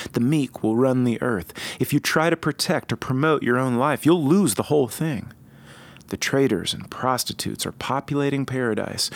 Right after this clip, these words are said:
while the religious experts are on the outside, clueless.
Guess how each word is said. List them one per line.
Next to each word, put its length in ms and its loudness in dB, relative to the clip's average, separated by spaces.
while 180 6
the 80 4
religious 560 2
experts 520 -2
are 100 2
on 140 0
the 100 0
outside, 720 0
clueless. 640 0